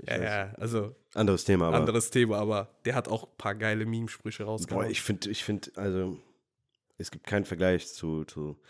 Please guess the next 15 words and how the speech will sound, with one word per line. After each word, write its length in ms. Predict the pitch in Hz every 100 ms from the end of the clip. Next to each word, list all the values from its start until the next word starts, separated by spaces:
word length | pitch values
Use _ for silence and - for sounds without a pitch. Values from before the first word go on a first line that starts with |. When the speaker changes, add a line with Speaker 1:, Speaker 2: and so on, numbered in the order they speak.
| - - -
Speaker 1:
es 80 | 98
ist 180 | -
diese 160 | 107 95
Kombination, 800 | - 95 85 85 - 95 90 78
ne? 380 | 78 73 58 55 -
All 240 | 92 92
die 180 | 90 82
Berufsfelder, 640 | 71 80 107 - 98 92
die 140 | 80 80
du 320 | 80 78 -
gesagt 440 | 87 82 92 -
hast, 200 | 92 82
in 120 | 82
denen 240 | 82 80 78
der 240 | 78 78